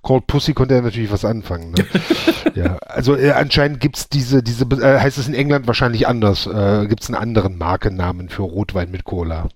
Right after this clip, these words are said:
Speaker 2: Bestimmt irgendwas, äh, Royal. <laughs>
Speaker 1: Man weiß es nicht.
Speaker 2: <laughs>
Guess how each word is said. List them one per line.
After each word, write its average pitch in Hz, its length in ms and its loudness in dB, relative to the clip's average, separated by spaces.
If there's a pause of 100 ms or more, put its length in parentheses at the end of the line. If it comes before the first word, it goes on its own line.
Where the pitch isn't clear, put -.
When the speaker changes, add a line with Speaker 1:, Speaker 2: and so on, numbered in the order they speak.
(380)
Speaker 2:
Bestimmt 165 380 -2
irgendwas, 156 420 2
äh, 143 60 -2
Royal. 147 920 4
<laughs> - 60 -8
Speaker 1:
Man 139 1000 4
weiß 92 200 2
es 85 120 -10
nicht. 87 260 -10 (320)
Speaker 2:
<laughs> - 80 -8